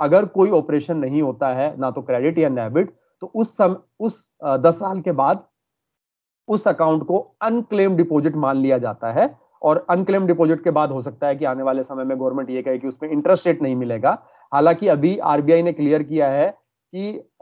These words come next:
एक सेंट्रलाइज्ड पोर्टल बनेगा जहां पर इन दस करोड़ अकाउंट की डिटेल डाल दी जाएगी। आप भी जैसे ही वो पोर्टल लॉन्च होता है विनय जी, तो सभी सब्सक्राइबर उसको जाके जरूर चेक कर लें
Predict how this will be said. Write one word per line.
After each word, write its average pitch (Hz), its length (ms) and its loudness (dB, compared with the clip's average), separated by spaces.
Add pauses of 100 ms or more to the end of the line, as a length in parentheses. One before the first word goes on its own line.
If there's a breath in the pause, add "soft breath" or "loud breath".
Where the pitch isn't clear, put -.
एक 180 120 -2
सेंट्रलाइज्ड 175 580 2
पोर्टल 156 300 2
बनेगा 156 440 2 (160)
जहां 131 160 -6
पर 156 340 -2 (320)
इन 208 220 -4
दस 175 200 4
करोड़ 175 240 2
अकाउंट 151 300 0
की 165 80 -2
डिटेल 143 320 0
डाल 127 220 -2
दी 156 140 2
जाएगी। 131 380 0
आप 135 200 -2
भी 165 280 -2
जैसे 131 300 -6
ही - 20 -2
वो 156 80 0
पोर्टल 143 300 -4
लॉन्च 135 280 0
होता 127 180 -4
है 120 60 -2
विनय 113 200 -8
जी, 135 140 -6 (360 soft breath)
तो 160 60 -6
सभी 160 280 -2
सब्सक्राइबर 156 520 2
उसको 151 200 0
जाके 139 260 0
जरूर 131 300 2
चेक 170 260 0
कर 135 140 0
लें 160 240 -4